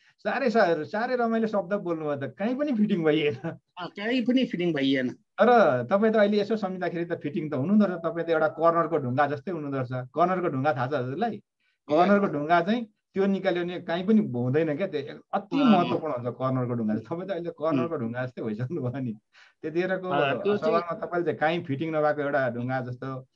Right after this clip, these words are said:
Speaker 1: एउटा इँटा जस्तो सम्झिनु भयो, तर तपाईँ अहिले आएर कर्नरको ढुङ्गा जस्तै हुनुभयो।
Speaker 2: अँ।
Speaker 1: जस, अ, ड-, अ, डिलिराम चामलिङज्यू, म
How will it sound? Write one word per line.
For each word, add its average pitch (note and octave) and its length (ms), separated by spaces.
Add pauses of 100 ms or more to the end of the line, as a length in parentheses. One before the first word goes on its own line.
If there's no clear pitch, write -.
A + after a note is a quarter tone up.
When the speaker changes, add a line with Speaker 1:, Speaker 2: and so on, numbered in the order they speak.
(160)
Speaker 1:
एउटा A#2+ 160
इँटा B2 260
जस्तो A#2+ 220
सम्झिनु A2+ 360
भयो, C3 80
तर B2+ 240
तपाईँ D3 320
अहिले B2 200
आएर A#2 240
कर्नरको D3 500
ढुङ्गा G2+ 300
जस्तै G2+ 180
हुनुभयो। F#2+ 300 (300)
Speaker 2:
अँ। A2+ 160
Speaker 1:
जस, G#3 240
अ, C3 220
ड-, A#2 120
अ, A#2+ 420
डिलिराम D#3+ 380
चामलिङज्यू, C#3+ 500
म C#3 180